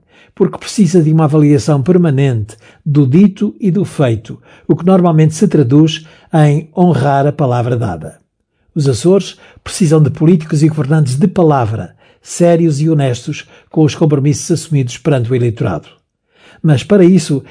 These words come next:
é necessário que o povo soberano não se desresponsabilize do seu futuro coletivo, entregando aos seus legítimos representantes o poder de tudo fazerem como bem querem e entendem.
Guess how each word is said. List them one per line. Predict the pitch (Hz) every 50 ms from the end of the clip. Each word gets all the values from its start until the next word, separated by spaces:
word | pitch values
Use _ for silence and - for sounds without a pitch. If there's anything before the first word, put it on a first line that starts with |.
| - - - -
é | 185 180
necessário | 185 170 151 - 185 - 196 202 190 180 160
que | 170 202
o | 165
povo | - 220 220 214
soberano | - - 190 160 151 143 147 147 151 151 160 156 - - - _ _ -
não | 160 175 196 214 202
se | 196 - - 165
desresponsabilize | 151 151 180 226 208 170 170 180 156 - - - 185 160 - 160 135 127 135 147 151 135 131
do | 135 143 127
seu | - - 156
futuro | 147 - - - - 165 156
coletivo, | 156 - 165 160 151 156 160 139 120 110 107 104 107 - _ _ _ _ _ _
entregando | - 180 156 - 160 151 139 165 170 165 151 160
aos | 147 117 -
seus | - 180 170 139 143
legítimos | 147 135 123 139 190 208 - 170 147 135 117 107
representantes | - - 151 123 127 123 117 104 156 147 147 147 147 - - _ - - - _ _
o | - 170 135
poder | - - 156 127 160 175 175 160
de | 139 151 143
tudo | - 247 233 151 -
fazerem | - 156 135 120 139 139 139 135 143 139
como | 120 - 139 127 123 120
bem | 139 139 139 139 139
querem | - - - 131 120 117 117 120 127 147 -
e | 170 135 131
entendem. | 127 120 110 - 147 120 110 101 - 156 156 -